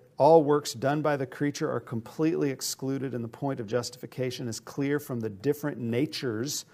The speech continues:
of works and grace." So he's gonna argue the Bible teaches there's something different between works and grace.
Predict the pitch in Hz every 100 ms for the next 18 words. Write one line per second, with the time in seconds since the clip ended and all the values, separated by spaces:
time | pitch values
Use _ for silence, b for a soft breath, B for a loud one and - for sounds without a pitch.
0 | b b b b 127 101 101 135 139 -
1 | 143 110 98 101 107 - - - - _
2 | b b b b b b b _ _ _
3 | _ _ - 123 117 123 127 139 135 120
4 | 107 131 170 160 156 170 170 143 123 123
5 | - 127 135 113 135 139 127 123 131 120
6 | 104 98 - 117 160 123 - -